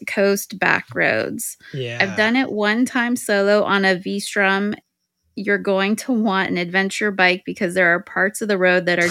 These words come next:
Speaker 1: just
Speaker 2: <laughs>
Speaker 1: washed away.
Speaker 2: Yeah.
Speaker 1: Take a good map because there's no phone reception. Explore the roads around Honeydew and Pet-, Petrolia.
Speaker 2: Uh-huh, probably, yeah.
Speaker 1: Yeah, down to Shelter Cove.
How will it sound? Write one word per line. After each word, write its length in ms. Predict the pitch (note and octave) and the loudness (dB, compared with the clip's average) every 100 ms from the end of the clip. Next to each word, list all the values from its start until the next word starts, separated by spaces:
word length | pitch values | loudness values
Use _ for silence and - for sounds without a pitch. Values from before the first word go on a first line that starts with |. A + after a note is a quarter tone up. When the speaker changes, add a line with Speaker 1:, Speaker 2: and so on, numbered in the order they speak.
| F3 | 0
Speaker 1:
just 280 | F3+ - - | -4 -6 -4
Speaker 2:
<laughs> 0 | |
Speaker 1:
washed 520 | F3 F3 F#3 - - | 0 2 0 -2 -2
away. 540 | F3+ E3+ D3+ A2 - - - - | 0 2 0 -2 -4 -8 -16 -8
Speaker 2:
Yeah. 280 | C#3+ D3 C#3+ - | -2 0 0 0
Speaker 1:
Take 180 | F#3 B3+ | 0 2
a 80 | C4+ | 0
good 220 | A#3+ C4 | 2 2
map 380 | A#3 A3 G3+ G#3 | 2 2 2 2
because 320 | - G3 G3+ F#3 | -4 -2 -2 2
there's 260 | F#3 F#3+ | 2 2
no 240 | G3 F#3+ G#3+ | 2 2 0
phone 380 | - G3 F#3 | 0 0 0
reception. 800 | F3+ F3 F3 E3 - - - - - | 0 0 -2 -4 -6 -8 -8 -8 -4
Explore 500 | - - - G3+ A3 | -4 -4 -4 0 2
the 120 | B3+ | 2
roads 360 | A#3 G#3 G3+ G3 | 2 2 0 0
around 360 | F#3+ F#3 F3+ | 0 0 0
Honeydew 720 | F#3+ G#3 A3 G#3+ A3+ A3+ A#3 A#3+ - - _ _ - | -2 -2 -2 -2 0 2 2 0 -6 -20 _ _ -2
and 640 | G3 F#3+ F3 F3+ F3+ - - | 0 2 2 0 0 -2 -4
Pet-, 220 | - G#3 - - _ _ _ | -6 -4 -6 -12 _ _ _
Petrolia. 760 | G#3 G#3 G3 F#3 G3+ C4 G4 F#4 _ _ _ _ - - | -4 0 0 4 4 4 2 0 _ _ _ _ -18 -6
Speaker 2:
Uh-huh, 280 | D#3+ D#3 B2+ | -4 -2 -4
probably, 400 | - C#3+ C#3 C#3+ | -4 -4 -2 -2
yeah. 200 | C3+ C3+ - _ - | -4 -10 -16 _ -6
Speaker 1:
Yeah, 540 | G3+ G#3 F#3 F3+ F3 | -2 2 4 4 2
down 400 | F#3 G#3 G3+ G#3+ | 2 2 2 2
to 160 | G#3 C#4 | 0 -2
Shelter 480 | - A3 G#3 - G#3+ | 0 0 0 -4 -6
Cove. 680 | - G3 F3 F#3 F#3 - | -2 0 2 0 -2 -6